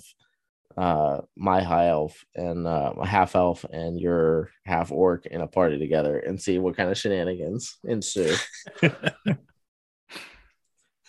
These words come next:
Speaker 1: Might
Speaker 2: Dumb
Speaker 1: need to
Speaker 2: as a,
Speaker 1: introduce
Speaker 2: a d-,
Speaker 1: them.
Speaker 2: dumb as a box of bricks half orc, but is just, like,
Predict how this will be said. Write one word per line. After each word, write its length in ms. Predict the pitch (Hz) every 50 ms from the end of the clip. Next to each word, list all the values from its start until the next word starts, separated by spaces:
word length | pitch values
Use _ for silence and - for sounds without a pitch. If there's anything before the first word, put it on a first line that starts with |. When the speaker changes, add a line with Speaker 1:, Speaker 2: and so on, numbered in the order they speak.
| - - - - - - - - -
Speaker 1:
Might 200 | 120 123 117 107
Speaker 2:
Dumb 140 | 107 110 107
Speaker 1:
need 20 |
to 60 | 120 117
Speaker 2:
as 100 | 107 107
a, 60 | 107 101
Speaker 1:
introduce 400 | 95 87 - 101 95 98 101 -
Speaker 2:
a 60 | 117
d-, 60 | 101
Speaker 1:
them. 280 | 92 87 87 95 117 117 - - - - _ _ - 107 98 -
Speaker 2:
dumb 280 | - 113 104 107 110 110
as 100 | 104 98
a 80 | 101
box 400 | 87 78 87 87 92 95 - - 101
of 160 | 92 85 82
bricks 460 | 87 90 90 92 95 90 - - -
half 380 | - - 101 92 90 90 - -
orc, 400 | 92 82 82 82 80 - - - - _ _ -
but 500 | 90 82 - 98 87 85 82 78 71 - _ _ _ _ _ _ _ _ _ _ _ _ _ _ _ _
is 220 | - 117 95 82 -
just, 340 | - 95 90 85 - - -
like, 500 | 87 82 80 80 85 - - - -